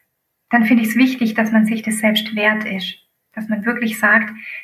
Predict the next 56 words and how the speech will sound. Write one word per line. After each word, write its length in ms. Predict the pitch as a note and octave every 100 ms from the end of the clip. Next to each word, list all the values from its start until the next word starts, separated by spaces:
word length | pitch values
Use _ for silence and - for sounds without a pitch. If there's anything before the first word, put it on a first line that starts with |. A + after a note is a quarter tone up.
| _
bin 140 | C4+ C#4+
ich's 160 | -
mir 160 | C4 A#3+
wert, 200 | A#3 C4
dass 120 | A#3
ich 140 | - A3
mir 100 | A3
Zeit 260 | A#3+ A#3+
für 120 | - A3
mich 220 | F#3 F#3
nehme? 240 | F#3 F#3 -
Bin 140 | B3
ich's 180 | C4 -
mir 140 | A3+
wert, 200 | A#3 C4
dass 120 | A3+
ich 120 | - A3
mir 100 | A3
meine 260 | A3+ C4 B3+
Gefühle 380 | A3 C4 B3+
angucke? 460 | G3 G3 - A#3+ - - _ _
Dass 100 | A3
ich 120 | G#3+
mich 140 | A3+ A3+
um 60 |
mich 200 | A3+ A3
selbst 380 | - B3 - -
sorge, 420 | - A3+ A3+ B3+
um 100 | A#3+
mich 140 | A3+ A3
selbst 260 | A3+ A3
kümmere? 320 | - C4 A3 - - -
Selbstfürsorge 680 | - A#3+ A#3 - B3 A#3 A3+
ist 100 | A3
das 180 | - A3+
Wichtigste, 480 | B3+ B3+ B3+ - A3+
das 120 | A3
es 180 | A3 -
gibt. 280 | - A3 - _ _ _ _ _ _ -
Und 120 | A3+
für 80 | B3+
mich 160 | C4+
gibt's 220 | - A3 C#4
nichts 260 | D#4+ -
Schöneres 500 | B3+ C4+ A#3 A#3 A3+
als 200 | A3 G#3+
Menschen, 480 | A3+ A#3+ B3+ B3+ B3+ - - - - -
die 80 | B3+
sich 180 | A#3+
wichtig 340 | C#4+ D#4+ B3+ -
genug 300 | A#3+ B3+ B3+
sind, 480 | - B3+ B3+ C4 -
um 120 | A#3+
sich 200 | A3 A3
um 120 | B3+
ihre 380 | C4 C#4+ D4 C#4+